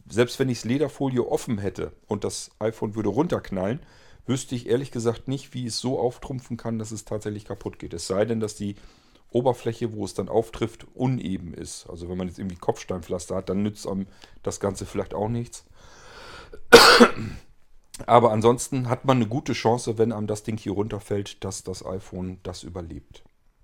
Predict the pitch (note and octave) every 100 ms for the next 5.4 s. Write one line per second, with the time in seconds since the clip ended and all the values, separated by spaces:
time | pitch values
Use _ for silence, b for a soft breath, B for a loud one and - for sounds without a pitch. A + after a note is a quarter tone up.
0 | _ _ _ _ _ - A#2 A#2 - _
1 | _ _ _ _ - A#2+ A#2+ A2+ A#2+ G#2+
2 | G#2+ G#2 G2+ F2+ B2 E3+ - B B B
3 | B B B G#2+ G#2+ G2+ G#2 F2+ A2+ -
4 | C3 - C3 B2+ A2+ A#2 B2 A#2+ - B2
5 | - A#2+ A#2